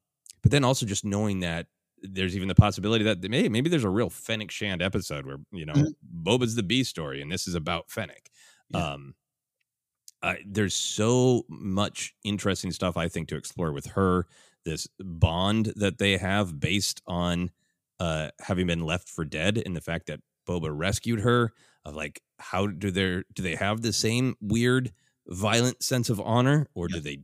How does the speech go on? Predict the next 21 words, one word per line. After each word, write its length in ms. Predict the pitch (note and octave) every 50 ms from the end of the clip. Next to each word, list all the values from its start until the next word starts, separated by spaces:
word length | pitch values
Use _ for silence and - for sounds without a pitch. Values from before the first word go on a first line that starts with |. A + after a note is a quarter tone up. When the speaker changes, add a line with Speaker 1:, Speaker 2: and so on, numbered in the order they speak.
| -
Speaker 1:
differ 300 | - B2+ B2 - - B2+
in 120 | B2+ B2+ A#2+
some 200 | - - C3+ C3 C3
way? 340 | C3 C3 C3 C3 C3 C3 - _ _ _ _ _ _
And 100 | - G#2
then, 260 | A#2 A#2 A2+ A2 F#2+ - -
you 100 | A2 G#2
know, 120 | G#2 G2
getting 340 | F#2 F#2 - C#3+ F3 G3+ D3
to 100 | A#2+ G2
see 200 | - - C#3 C3
her 140 | A2 G#2 F#2+
as, 400 | F2+ E2+ F2 F2+ F2 D#2 - - - _ _ _ _ _ _ _
you 100 | - F#2+
know, 300 | F#2+ F2+ F2 E2 E2+ D#2 - _ _ -
th-, 280 | - - F#2+ F2+ F#2+ - - -
the 480 | G2 F2+ F2+ F2 E2+ E2 D#2+ E2 D2 G1+
young, 800 | A1+ C2 D2 F2+ F2 F2+ F#2+ A2 A2 G#2+ G2+ G2 G2 F#2+ F#2 F2+ - _ _ _
<laughs> 800 | - - - - - - - D#3 C#3 - - _ - D#3+ C3+ -
exciting, 800 | - G#2+ - - - - A2+ G2+ G2+ G2 F#2+ F#2 F2+ F2 F2+ F2+ - _ -
uh, 320 | F#2 F2 E2 D2+ D#2 D#2+